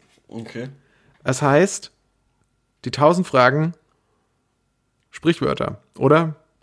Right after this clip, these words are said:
Speaker 2: besserer Titel, Arbeitstitel, besserer Titel, tausend Sprichwörter.
Speaker 1: Okay.
Speaker 2: Und zwar geht es darum
Speaker 1: Der Ableger, oh Gott. <laughs> Spin-off-Podcast, tausend Sprichwörter.
Speaker 2: Ja. Es
Speaker 1: Okay,
Speaker 2: ist eine,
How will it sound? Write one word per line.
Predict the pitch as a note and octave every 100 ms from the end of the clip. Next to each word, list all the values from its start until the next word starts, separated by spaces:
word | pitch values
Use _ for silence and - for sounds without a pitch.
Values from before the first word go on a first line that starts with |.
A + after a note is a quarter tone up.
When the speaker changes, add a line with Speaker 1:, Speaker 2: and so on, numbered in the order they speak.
| _ _
Speaker 2:
besserer | B2+ D3 C#3+
Titel, | D#3 E3 E3+ E3
Arbeitstitel, | B2+ C3 - F3 F3 - - - _ _
besserer | B2+ D3 D#3+
Titel, | F#3 F3 F#3 _ _
tausend | - B2+ C3
Sprichwörter. | - A#2 A#2+ B2 - - _ _ _ _ _ -
Speaker 1:
Okay. | A2 - G#2+ B2+ _
Speaker 2:
Und | - C3+
zwar | D3+
geht | F3+ F3
es | -
darum | C3 A#2+ A2 C#3 - _ - -
Speaker 1:
Der | A#2
Ableger, | B2+ B2+ A2+ G#2+ G2 G#2+
oh | A2+
Gott. | G#2 G#2+ A#2 - - - - - -
<laughs> | - - - A2
Spin-off-Podcast, | - - D#3 A#2+ - - G#2+ - - F2+ -
tausend | A2+ A2+ G#2+
Sprichwörter. | - A2 - - - _ _
Speaker 2:
Ja. | C3+ B2+ - - - - - - -
Es | -
Speaker 1:
Okay, | C3
Speaker 2:
ist |
eine, | D#3